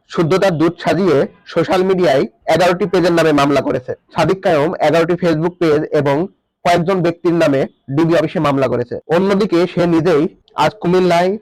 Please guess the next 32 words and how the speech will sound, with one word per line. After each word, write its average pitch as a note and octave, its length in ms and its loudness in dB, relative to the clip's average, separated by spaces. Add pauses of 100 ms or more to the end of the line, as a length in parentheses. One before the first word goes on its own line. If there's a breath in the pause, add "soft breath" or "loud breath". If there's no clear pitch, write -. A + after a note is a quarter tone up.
এক D#3 180 0
নারীকে D#3+ 320 2 (180)
ধর্ষণ D3+ 300 2
করা F3 180 2
হয়েছে E3 240 -2
বলে D3+ 240 0
বিএনপির E3 520 -2
নামে E3 140 0
অপপ্রচার D3 580 -4
ছড়িয়েছে। B2+ 360 -2 (560)
অথচ D3+ 280 2 (560)
সেই D#3 160 -2
ধর্ষণকারী F#3 500 0
হলো D#3+ 200 0 (440)
আওয়ামী F3 300 2
লীগের F3 320 0
সাবেক D3+ 280 -2
নেতা। C3+ 240 -4 (280)
এটাই A3 260 0
প্রমাণ F3 280 0 (160)
মামলা F3 340 2
তার F3+ 320 -2
নামে E3 160 2
হওয়া C3+ 240 0
উচিত। - 200 -14 (320)
সে E3 100 -2
নিজেই E3 320 2
তো A3+ 60 2
গুজব F3+ 320 0
ছড়িয়ে F3 220 0
গুজববাজি D3+ 480 -2
করছে। - 280 -6